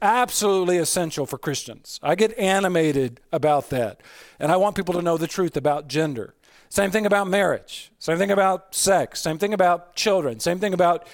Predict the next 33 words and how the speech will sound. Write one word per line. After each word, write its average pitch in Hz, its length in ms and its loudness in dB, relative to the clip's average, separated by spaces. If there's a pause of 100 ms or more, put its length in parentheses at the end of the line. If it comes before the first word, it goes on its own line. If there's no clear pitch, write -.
human 202 460 0
dignity. 147 560 -2 (300)
Our 196 200 4
understanding 240 840 0
of 185 80 -2
those 175 260 2
topics 170 480 0
is 143 240 -4
absolutely 190 920 2
essential 190 520 -2
for 135 240 -4
us. - 380 -6 (880)
And 220 120 -6
some 311 240 2
of 370 120 2
you 285 160 2
this 240 160 -2
morning, 220 260 0
you 202 80 -2
might 202 140 2
say, 208 180 0
"Yeah, 220 300 2
Pastor 196 300 0
Tony, 202 200 -2
those 214 180 0
subjects 185 320 -4
are 208 60 0
important, 175 400 -2
but 170 300 -2 (400)
come 269 180 -4
on, 110 240 -4 (180)
marijuana, 220 920 -2 (340)
really? 233 440 -4